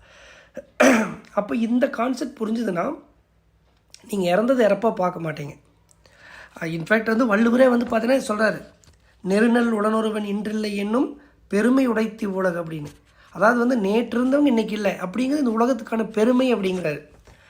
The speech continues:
<clears throat> திரு-, திருமந்திரத்துல ஒரு பாட்டு வரும், "ஊரெல்லாம் கூடி ஒலிக்க அழுதிட்டு, பேரினை நீக்கி பிணமென்று பேரிட்டு, <clears throat> சூரையங்காட்டிடை கொண்டு போய் சுட்டிட்டு, நீரினில் மூழ்கி நினைப்பொழிந்தார்களே" அப்படின்னு.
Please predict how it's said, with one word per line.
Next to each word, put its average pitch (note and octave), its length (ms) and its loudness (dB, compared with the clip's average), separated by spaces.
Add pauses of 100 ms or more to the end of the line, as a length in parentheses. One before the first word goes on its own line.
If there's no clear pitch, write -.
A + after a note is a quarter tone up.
(600)
<clears throat> G3+ 460 2 (1400)
திரு-, G3 680 4
திருமந்திரத்துல A#3+ 560 0
ஒரு G3 140 0
பாட்டு F3+ 300 4
வரும், E3+ 480 -6 (320)
"ஊரெல்லாம் A#3 720 4
கூடி G#3+ 400 -2
ஒலிக்க G3 560 -2
அழுதிட்டு, G3+ 560 -4 (560)
பேரினை A#3 520 4
நீக்கி G#3+ 340 0
பிணமென்று G3+ 640 0
பேரிட்டு, F#3+ 580 -2 (720)
<clears throat> C4 440 6 (120)
சூரையங்காட்டிடை A3+ 920 4
கொண்டு F#3+ 280 -6
போய் G3+ 240 -8
சுட்டிட்டு, F#3 500 -8
நீரினில் A#3+ 640 0
மூழ்கி G#3 380 -2
நினைப்பொழிந்தார்களே" F#3 960 0
அப்படின்னு. D3+ 380 -8